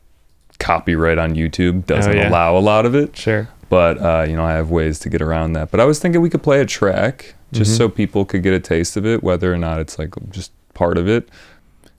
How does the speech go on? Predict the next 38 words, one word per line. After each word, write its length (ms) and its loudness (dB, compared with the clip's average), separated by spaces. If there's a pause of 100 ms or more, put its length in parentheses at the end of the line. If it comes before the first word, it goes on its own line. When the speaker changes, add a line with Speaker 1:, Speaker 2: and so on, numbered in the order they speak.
(240)
Speaker 1:
And 140 2
if 160 -4
you 60 -2
wanna 240 2
hear 180 2
the 100 -2
music 500 0
in 100 0
this 180 -2
episode, 680 -2 (200)
check 300 -2
out 240 -2
the 100 0
link 340 -2
in 120 -2
the 60 -2
description 640 -6
below. 420 -2 (1120)
How 200 4
did 120 2
that 220 4
kinda 240 2
come 260 0
to 80 2
be? 400 -2 (160)
How 140 4
did 120 -2
the 80 -4
collaboration 840 -4
happen? 760 -2
Speaker 2:
The, 560 2 (480)
it 240 0
was, 500 0
this 180 -4
is, 200 -2
most 360 2
of 40 -2
my 140 -2